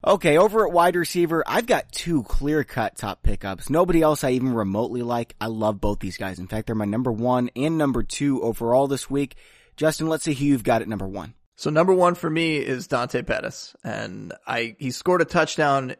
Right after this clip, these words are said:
Speaker 2: at least one touchdown in his last three games. Next week it's the Seahawks. He just pasted them for a hundred twenty-nine yards and two scores in week thirteen.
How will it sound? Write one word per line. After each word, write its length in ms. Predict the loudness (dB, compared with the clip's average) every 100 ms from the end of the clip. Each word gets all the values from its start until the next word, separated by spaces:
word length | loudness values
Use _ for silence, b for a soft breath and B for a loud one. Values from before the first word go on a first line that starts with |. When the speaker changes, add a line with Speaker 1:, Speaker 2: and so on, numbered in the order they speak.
| -10
Speaker 2:
at 160 | -8
least 240 | -2 -2 2
one 180 | 0 4
touchdown 680 | 2 2 0 -2 -2 -4 -10
in 100 | -10
his 120 | -8
last 360 | -2 0 0 -2
three 180 | -6 -6
games. 480 | -6 -6 -8 -12 -16 b b b b -6
Next 300 | 0 0 0
week 160 | 2
it's 140 | 2 0
the 60 |
Seahawks. 540 | -2 0 4 4 4 -2
He 80 | -6
just 300 | 0 -2 0
pasted 420 | -2 0 0 -2
them 220 | -2 -4
for 100 | -2
a 60 | 0
hundred 260 | 0 -2 -2
twenty-nine 340 | -2 -2 -2
yards 360 | 0 0 -2 -6
and 180 | -10
two 220 | -4 -2 -2
scores 400 | 0 0 0 -2
in 100 | -6
week 220 | -8 -4
thirteen. 680 | -6 -6 -6 -6 -6 -8